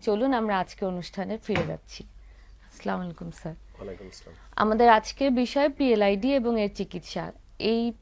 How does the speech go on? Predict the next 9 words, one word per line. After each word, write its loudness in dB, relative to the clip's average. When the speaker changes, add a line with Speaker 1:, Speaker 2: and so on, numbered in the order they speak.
Speaker 1:
আহ, 0
পিএলআইডি 0
টার্মটা 2
সম্পর্কে -4
আমরা 2
বেশিরভাগ 0
মানুষ -2
এখনো -2
জানি, -6